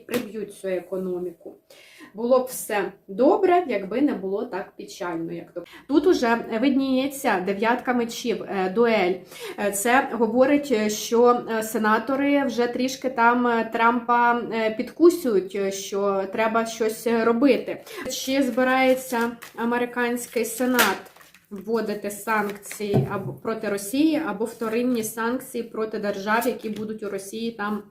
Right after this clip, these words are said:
щось купувати, їх ресурси? Знову ж тут таке дуель вже на дні колоди, дев'ятка мечів, туз мечів, е, паж, е, кубків і, е, королева жезлів. Е, щодо сенату,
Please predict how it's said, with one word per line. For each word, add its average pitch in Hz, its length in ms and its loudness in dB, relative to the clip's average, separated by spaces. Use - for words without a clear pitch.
щось 208 380 -10
купувати, 208 760 -6
їх 220 380 -4
ресурси? 214 640 -4
Знову 208 280 0
ж - 100 -14
тут 196 180 -10
таке 190 200 -8
дуель 190 420 0
вже 233 280 -2
на 226 120 0
дні 214 260 -2
колоди, 240 440 4
дев'ятка 277 500 -2
мечів, 285 640 2
туз 294 240 6
мечів, 240 880 0
е, 214 180 2
паж, 220 460 0
е, 214 240 2
кубків 240 640 -2
і, 277 100 4
е, 233 360 2
королева 240 460 2
жезлів. 175 380 -2
Е, 208 200 0
щодо 277 380 2
сенату, 220 920 -2